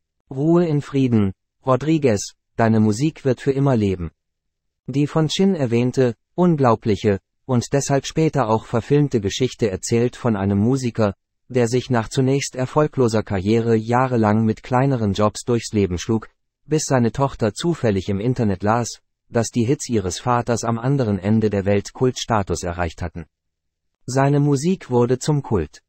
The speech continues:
Rodriguez war neunzehnhundertzweiundvierzig in Detroit als Sohn mexikanischer Einwanderer geboren. Schon als Kind fing er mit Musik an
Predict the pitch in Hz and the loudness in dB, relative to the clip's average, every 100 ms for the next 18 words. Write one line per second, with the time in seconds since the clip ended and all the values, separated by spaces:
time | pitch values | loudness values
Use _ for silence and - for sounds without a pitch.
0 | _ _ _ 131 139 143 170 170 160 - | _ _ _ -4 -2 2 0 2 -2 0
1 | 117 110 127 147 147 131 131 120 - 131 | 2 2 2 0 0 0 0 -2 -2 0
2 | 123 113 131 120 - 107 - 107 95 113 | 0 0 -2 -2 -2 -4 -4 -6 0 0
3 | - 117 107 104 - 113 - 139 143 131 | 2 2 2 0 -6 -6 0 2 2 2
4 | 120 - 120 107 104 104 120 110 101 90 | -2 -6 -2 0 2 0 -2 0 0 0
5 | 90 87 87 87 87 87 82 76 _ _ | -2 -2 -2 -2 -2 -4 -4 -12 _ _
6 | _ _ _ _ _ - 151 151 139 - | _ _ _ _ _ -4 0 0 0 -4
7 | - 175 175 - 147 127 120 - 131 113 | -2 0 -2 -2 0 2 2 2 -2 0
8 | 131 90 101 98 | -2 -2 -2 -2